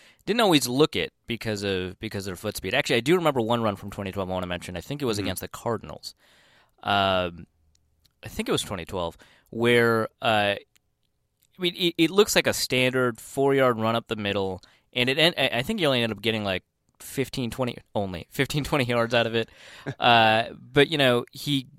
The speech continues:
Speaker 1: he dives into this pile in the middle of, you know, this offensive line, defensive lineman everywhere. You can't see him. And then the next place you see him is four yards away from the line. It looked like he had teleported. He was four yards away from the line of scrimmage.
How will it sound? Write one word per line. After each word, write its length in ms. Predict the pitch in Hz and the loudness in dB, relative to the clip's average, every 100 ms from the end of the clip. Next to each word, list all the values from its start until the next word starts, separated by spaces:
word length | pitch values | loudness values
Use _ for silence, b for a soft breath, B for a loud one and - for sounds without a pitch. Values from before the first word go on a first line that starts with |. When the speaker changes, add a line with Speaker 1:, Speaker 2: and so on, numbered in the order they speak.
| - | -12
Speaker 1:
he 120 | 135 | -4
dives 400 | 123 156 202 175 | 2 4 4 2
into 100 | 143 | -2
this 160 | 110 - | -4 -4
pile 420 | - 135 110 107 | 0 2 4 0
in 180 | 113 110 | -4 -6
the 60 | |
middle 600 | 110 117 139 151 127 120 | -4 -2 0 2 2 0
of, 300 | 113 104 101 | 0 0 -2
you 60 | 110 | -4
know, 40 | 90 | -8
this 120 | - | 0
offensive 380 | 117 117 107 110 | 0 0 -4 -4
line, 180 | 104 101 | -4 -4
defensive 320 | 107 101 101 | -8 -8 -8
lineman 200 | 101 98 | -6 -6
everywhere. 200 | 98 98 | -6 -8
You 80 | 92 | -8
can't 300 | 147 143 - | -6 -6 -4
see 180 | 123 | -4
him. 260 | 107 98 95 b b b b b _ | -4 -4 -8 b b b b b _
And 160 | 120 123 | -2 0
then 140 | 123 | 0
the 60 | 123 | 2
next 240 | 147 - | 0 0
place 340 | - 165 143 - | -2 0 0 0
you 60 | 117 | 0
see 240 | - 220 | 0 0
him 340 | 123 101 98 - _ _ _ _ - | -2 -2 -6 -12 _ _ _ _ -2
is 160 | 120 | -2
four 300 | - - 175 | 0 2 4
yards 320 | 160 147 135 123 | 6 6 4 2
away 240 | 117 117 | 2 0
from 160 | - 110 | -2 -4
the 60 | |
line. 140 | 110 117 | -2 -2
It 80 | |
looked 220 | 131 170 - | 0 0 0
like 120 | 135 | -2
he 80 | 113 | -2
had 140 | 98 | -4
teleported. 640 | 139 151 143 - 95 73 - b b b | -6 -4 -4 -4 -6 -8 -12 b b b
He 60 | 117 | -6
was 100 | 107 | -4
four 260 | - 165 160 | 2 4 6
yards 240 | 151 127 | 6 4
away 200 | 123 123 | 2 2
from 160 | - 113 | 0 -4
the 40 | |
line 160 | 113 110 | -2 -2
of 60 | |
scrimmage. 580 | - - 104 104 98 98 | -4 -6 -4 -2 -4 -8